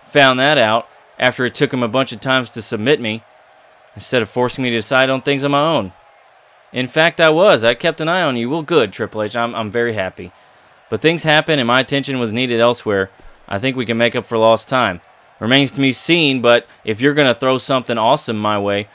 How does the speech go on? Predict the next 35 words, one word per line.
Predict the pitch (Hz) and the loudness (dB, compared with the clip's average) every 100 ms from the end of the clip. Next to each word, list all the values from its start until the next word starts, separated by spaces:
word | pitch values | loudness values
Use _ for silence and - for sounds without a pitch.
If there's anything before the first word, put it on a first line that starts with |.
| _ | _
I | 107 127 | 0 2
will | 123 | 0
take | - 131 135 | -4 -6 -4
it. | 101 - _ _ _ _ | -8 -10 _ _ _ _
Company | 143 139 139 127 | -4 -2 -2 -2
man | 123 135 127 | 0 0 2
all | 117 113 | 2 2
the | |
way, | 107 120 139 | 2 2 2
Triple | 110 113 101 110 | 0 -6 -2 -2
H. | 107 - | -2 -4
You | 113 | -4
know | 117 135 | -2 -2
that. | 107 90 _ _ _ _ _ _ _ _ _ _ _ _ _ _ _ _ _ _ _ _ _ _ _ _ _ _ _ _ | -4 -6 _ _ _ _ _ _ _ _ _ _ _ _ _ _ _ _ _ _ _ _ _ _ _ _ _ _ _ _
You | 104 113 127 | -8 -4 -2
know | 120 123 | 2 2
that. | 123 101 90 _ _ _ _ _ _ _ _ _ _ - | 2 0 -2 _ _ _ _ _ _ _ _ _ _ -10
Look | 147 | -4
at | 123 | 0
this | 135 107 | 0 0
dude. | 117 107 92 - _ _ _ _ - - _ _ _ _ _ _ _ _ _ _ _ _ | -2 -2 -2 -10 _ _ _ _ -20 -20 _ _ _ _ _ _ _ _ _ _ _ _
He | 151 | -2
is | 139 | -2
so | 107 - 151 156 | -2 0 2 4
happy | 143 143 139 | 4 4 0
to | |
be | 110 120 139 | -2 0 2
here. | 143 147 | 2 2
I'm | 139 | 0
gonna | 147 104 | -2 -2
punch | - 135 - | -2 -4 -2
him | |
in | 131 | -6
his | 120 98 | -4 -8
face. | - - 135 104 - - | -8 0 0 0 -8 -18